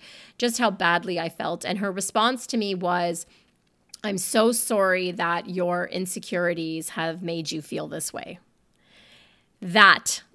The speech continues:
is a gaslighting moment, people. <laughs> So not taking responsibility, not even acknowledging that they made you feel bad in any way, um, or even being self-reflective at all, but putting it back on you and your insecurities.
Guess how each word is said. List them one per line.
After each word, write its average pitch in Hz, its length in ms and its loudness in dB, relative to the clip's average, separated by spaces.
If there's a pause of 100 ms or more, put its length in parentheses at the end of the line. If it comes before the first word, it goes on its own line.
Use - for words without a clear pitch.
(240)
is 196 140 0
a 196 80 -4
gaslighting 175 640 -2
moment, 175 400 -4
people. 196 420 0
<laughs> - 40 -10 (880)
So 226 500 8 (220)
not 247 280 6
taking 285 360 2
responsibility, 220 880 4
not 214 200 6
even 277 200 0
acknowledging 208 800 2
that 185 300 6 (140)
they 214 160 0
made 196 220 -2
you 202 80 -2
feel 196 220 -2
bad 180 240 2
in 180 80 -4
any 202 240 -2
way, 180 440 -2 (380)
um, 180 480 4
or 196 140 4
even 208 380 2 (360)
being 233 260 4
self-reflective 185 760 -2
at 175 100 -2
all, 175 220 -2
but 180 260 -6
putting 269 320 2
it 196 140 0
back 190 300 2
on 180 200 -4
you 165 500 -4
and 185 160 0
your 180 280 0
insecurities. 165 840 -6